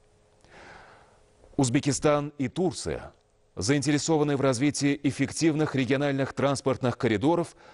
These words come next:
включая активное использование железной дороги Баку-Тбилиси-Карс, а также формирование благоприятных условий для увеличения объемов грузоперевозок.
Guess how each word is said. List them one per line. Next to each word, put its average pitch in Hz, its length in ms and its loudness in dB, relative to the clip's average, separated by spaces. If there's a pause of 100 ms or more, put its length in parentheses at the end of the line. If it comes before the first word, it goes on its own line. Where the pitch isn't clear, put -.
(160)
включая 147 580 2
активное 151 640 0
использование 143 600 0
железной 123 400 2
дороги 123 480 2 (220)
Баку-Тбилиси-Карс, 120 2000 -2 (360)
а - 140 -4
также 160 260 0
формирование 139 640 0
благоприятных 131 720 -2
условий 160 540 2 (180)
для 117 220 2
увеличения 143 840 -2 (260)
объемов 120 600 0
грузоперевозок. 104 960 -2